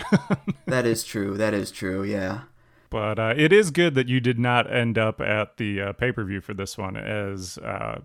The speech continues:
Speaker 1: listeners may not realize, but Survivor Series two thousand eight voted worst pay-per-view of the year in the Wrestling Observer Awards that year.
Speaker 2: Indeed.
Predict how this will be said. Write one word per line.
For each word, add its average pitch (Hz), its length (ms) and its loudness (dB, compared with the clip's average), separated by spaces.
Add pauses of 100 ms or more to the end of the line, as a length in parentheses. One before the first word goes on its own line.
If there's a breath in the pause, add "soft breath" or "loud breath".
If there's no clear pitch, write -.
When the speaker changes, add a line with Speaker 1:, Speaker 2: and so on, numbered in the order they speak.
(560)
Speaker 1:
listeners 113 600 -4
may 110 240 -4
not 104 240 -4
realize, 123 400 2
but 113 220 -4 (220)
Survivor 123 420 0
Series 123 260 0
two - 140 -6
thousand 113 340 0
eight 120 240 -4
voted 117 560 2
worst 135 480 -2
pay-per-view 143 580 -2
of 120 140 -4
the 113 80 -4
year 113 560 -4
in 104 240 -4
the 101 80 -6
Wrestling 104 640 -4
Observer 98 600 -6
Awards 98 500 -6
that 98 260 -4
year. 98 400 -6
Speaker 2:
Indeed. 120 460 0